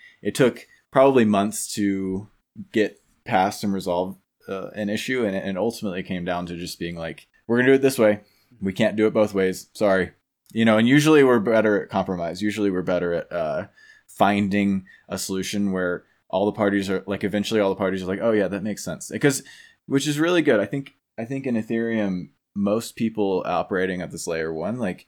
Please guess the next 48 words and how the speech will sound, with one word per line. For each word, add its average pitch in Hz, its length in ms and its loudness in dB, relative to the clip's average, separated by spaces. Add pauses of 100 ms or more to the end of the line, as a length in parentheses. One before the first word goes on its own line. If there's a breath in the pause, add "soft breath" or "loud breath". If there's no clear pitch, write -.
(220)
they 104 240 2
truly 120 600 2
want 98 320 0
to - 80 -14
find 90 460 -6
the 82 80 -6
right 82 220 -4
solution. 110 680 -10
And, 95 200 -4
like, 92 260 -4 (200)
often 95 440 0
we 95 80 -2
propose 92 440 -6
solutions 110 720 -4
that 87 300 -6
get 90 200 -6 (300 soft breath)
iterated 107 420 4
on 101 320 2
or 87 120 -6
just 85 240 -12
totally 104 320 0
shut 95 240 -4
down. 101 340 -2
And, 92 220 -4
like, 90 240 -6
you 95 120 -2
have 98 120 -2
to 95 80 -10
do 92 180 -6
that. 95 260 2
And 85 100 -10
most 104 200 -2
people 104 220 -2
are 90 80 -2
very 87 180 -2
good 87 160 -6
at 104 120 -6
that 139 180 0
and 101 80 -4
don't 92 180 -4
bring 98 140 -4
a 92 40 -4
lot 85 140 -4
of - 80 -12
ego 98 400 -8 (400)
to 101 140 -4
their 104 120 -2
solutions. 120 640 -10